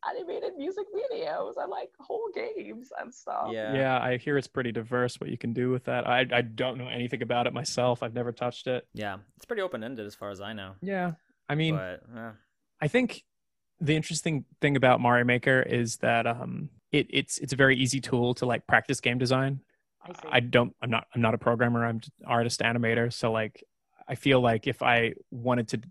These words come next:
Speaker 3: design a game with someone now, I would have a pretty good idea of the kind of platformer I'd like to build, uh, based on, like, platformers I really enjoy the feel of.
Speaker 1: Mm.
Speaker 3: Some I'd still need to beat,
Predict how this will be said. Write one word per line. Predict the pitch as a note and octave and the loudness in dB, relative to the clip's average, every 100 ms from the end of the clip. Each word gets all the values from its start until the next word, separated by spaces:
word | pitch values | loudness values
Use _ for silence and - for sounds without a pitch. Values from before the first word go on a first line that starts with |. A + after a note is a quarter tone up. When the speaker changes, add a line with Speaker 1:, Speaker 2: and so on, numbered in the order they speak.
| - | -6
Speaker 3:
design | C3+ A#2 A#2 A2+ | -2 2 2 2
a | |
game | A2+ A#2 | 0 0
with | A#2+ | 0
someone | - A#2+ A#2 | 0 0 2
now, | A#2 A#2 A#2+ - | 2 2 0 2
I | A#2 | 0
would | A2+ A2+ _ | 0 -4 _
have | - C3 | 4 4
a | |
pretty | - D3+ | 6 4
good | C3 C#3 | 8 6
idea | C3 A#2+ A#2+ B2+ C#3 C#3+ _ - | 6 4 2 4 4 2 _ 4
of | A#2+ A2 A2 - - - | 6 6 2 -6 -12 -2
the | |
kind | B2+ A2+ | 2 2
of | G#2+ | 4
platformer | A#2 - D3 C#3+ | 0 2 0 2
I'd | D3+ D3+ | 2 2
like | E3 - | 0 0
to | |
build, | E3 F#3 F#3+ - _ _ _ _ - | 2 4 2 -2 _ _ _ _ 0
uh, | B2 A2+ | 4 4
based | A2+ A#2 - | 4 2 4
on, | A#2 A2+ | 2 2
like, | A2 - - | -4 -6 -2
platformers | A#2+ - A2+ A2+ | 0 0 -2 0
I | A2+ A2 - _ _ _ | -2 -2 -6 _ _ _
really | A#2+ A#2 A2+ | 0 2 4
enjoy | A3 A2+ A#2 A#2 F3+ | 2 2 4 2 0
the | C#3 A2+ | -4 -4
feel | - A#2 A#2+ | -2 0 2
of. | B2+ C3+ - - _ F#3 | 0 -2 -12 -20 _ -12
Speaker 1:
Mm. | G3 F3 D#3 - | -10 -10 -16 -10
Speaker 3:
Some | - B2 | 2 2
I'd | A2+ G2+ | 2 -2
still | - A2+ | -2 0
need | G#2+ | 0
to | |
beat, | G#2 A2 A2+ | -2 -2 -4